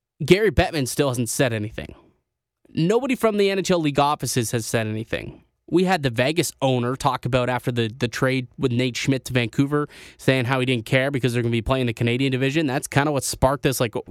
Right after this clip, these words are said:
Canadian division? What do you mean? This is not information that's been made public."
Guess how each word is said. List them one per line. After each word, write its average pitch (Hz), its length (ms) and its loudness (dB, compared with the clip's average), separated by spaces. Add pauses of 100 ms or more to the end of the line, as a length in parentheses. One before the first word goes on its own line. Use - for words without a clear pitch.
Canadian 127 580 0
division? 117 540 -2
What 143 480 -2
do 147 80 0
you 151 240 2
mean? 214 380 0
This 139 200 -4
is 254 100 -2
not 202 220 2
information 123 720 -2 (300)
that's 143 240 2
been 180 240 6
made 139 180 0
public." 147 540 -2